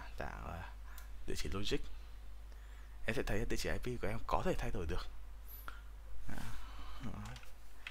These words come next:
Thì cái này thì, à, về sau chúng ta lại, à, về sau chúng ta sẽ,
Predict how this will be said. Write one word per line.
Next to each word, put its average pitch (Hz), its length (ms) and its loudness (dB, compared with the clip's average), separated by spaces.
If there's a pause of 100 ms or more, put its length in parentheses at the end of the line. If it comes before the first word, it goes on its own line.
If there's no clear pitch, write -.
(560)
Thì 110 80 0
cái 120 120 8
này 131 220 4
thì, 104 180 -2
à, 98 80 0 (100)
về 107 80 -4
sau 123 220 0
chúng 98 120 -2
ta 110 180 2
lại, 107 120 -4 (2500)
à, 104 360 0 (560)
về 117 80 -4
sau 127 300 2
chúng 107 120 -2
ta 120 180 4
sẽ, 123 400 0